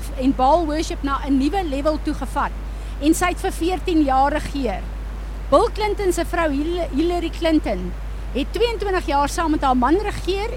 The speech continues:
en veertien jaar alleen regeer. Is dit nie amazing nie? En Uh, ons weet van die hele val wat Bill Clinton gehad het en hoe hy repent het in die Withuis. Um, uh, it was so interesting. He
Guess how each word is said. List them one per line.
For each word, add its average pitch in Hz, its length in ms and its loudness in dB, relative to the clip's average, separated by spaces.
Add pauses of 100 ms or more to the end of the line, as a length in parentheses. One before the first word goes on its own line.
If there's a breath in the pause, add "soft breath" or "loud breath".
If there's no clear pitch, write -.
(100)
en 349 320 0 (400)
veertien 339 380 0
jaar 277 260 2
alleen 269 520 2
regeer. 214 460 -4 (760)
Is 269 120 2
dit 285 140 -2
nie 349 120 2
amazing 311 540 4
nie? 170 180 -2 (720 loud breath)
En 370 440 4 (1000)
Uh, 233 320 2
ons 302 160 4
weet 330 240 0
van 349 160 2
die 294 80 2
hele 320 160 4
val 330 300 2
wat 294 180 0
Bill 285 240 4
Clinton 311 400 2
gehad 277 380 4
het - 220 -4 (120)
en 262 300 0 (260 loud breath)
hoe 262 140 6
hy 285 180 6
repent 349 480 2
het 359 240 -4
in 294 80 6
die 277 160 6
Withuis. 311 640 2 (340)
Um, 233 380 2 (180)
uh, 247 140 -2 (100)
it 302 120 -2
was 294 180 4
so 392 200 2
interesting. 349 760 2
He 349 460 4